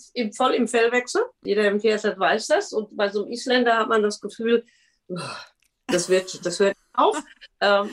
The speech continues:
Speaker 1: die, die wechseln also wirklich auch bis, bis Ende Mai, äh,
Speaker 2: Ja.
Speaker 1: manchmal Anfang Juni.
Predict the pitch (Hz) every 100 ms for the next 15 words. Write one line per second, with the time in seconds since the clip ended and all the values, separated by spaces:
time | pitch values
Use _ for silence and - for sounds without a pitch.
0 | 190 214 202 202 220 208 269 - 254 -
1 | 226 220 240 277 269 262 233 233 233 214
2 | - 226 220 - 226 220 185 226 415 _
3 | _ - 202 196 202 208 220 180 208 208
4 | 208 196 220 277 381